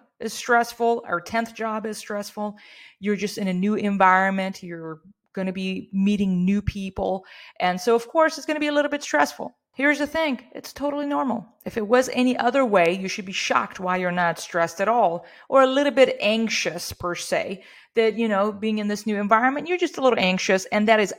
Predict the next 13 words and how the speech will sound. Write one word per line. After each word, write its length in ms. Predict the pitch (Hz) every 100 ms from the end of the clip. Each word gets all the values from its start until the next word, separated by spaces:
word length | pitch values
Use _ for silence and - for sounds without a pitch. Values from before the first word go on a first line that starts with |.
| -
absolutely 680 | 202 208 - 240 214 214
normal. 340 | 220 214 202 165
So 140 | 285
relax. 580 | 302 359 392 381 - -
You're 200 | 247 277
just 500 | 196 175 220 240 -
like 240 | 269 269 -
all 240 | 233 269
of 120 | 262
us. 240 | 175 160 -
Here's 160 | 320
the 80 | 285
thing. 320 | 269 240 214